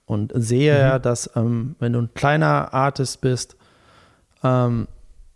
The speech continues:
Speaker 1: die oder der Tracks rausbringt, ähm, macht's fast keinen Sinn, ein Album zu machen. Also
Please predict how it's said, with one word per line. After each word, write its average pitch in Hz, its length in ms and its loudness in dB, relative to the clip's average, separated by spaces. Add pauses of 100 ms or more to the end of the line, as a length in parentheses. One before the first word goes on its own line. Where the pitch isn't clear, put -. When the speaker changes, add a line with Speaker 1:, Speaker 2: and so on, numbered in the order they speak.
(280)
Speaker 1:
die 143 340 0
oder 131 220 2
der 123 180 2
Tracks - 320 -2
rausbringt, 131 600 -2 (640)
ähm, 120 360 0 (880)
macht's 131 260 -2
fast - 240 -2
keinen 135 180 0
Sinn, 131 160 0
ein 123 100 -2
Album 127 240 0
zu - 120 -6
machen. 104 320 -2 (960)
Also 117 360 0